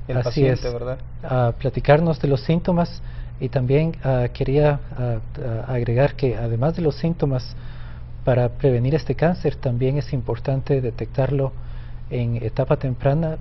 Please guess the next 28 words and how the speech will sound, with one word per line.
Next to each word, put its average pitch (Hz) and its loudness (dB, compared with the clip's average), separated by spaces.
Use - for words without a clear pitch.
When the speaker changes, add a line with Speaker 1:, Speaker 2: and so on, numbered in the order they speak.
Speaker 2:
y 127 -2
por 117 -2
eso 120 -2
es 117 -4
que 139 0
a - 2
las 117 0
mujeres 131 -2
se - -6
les 127 -4
recomienda 120 -2
hacer 127 -2
el 139 2
examen 131 0
de 110 -2
Papa 120 -2
Nicolau, 117 0
que 123 0
es 123 -4
un 147 0
examen 135 0
que - -4
se 127 0
hace 139 0
durante 123 0
el 113 -2
examen 131 -2
pélvico. 160 -2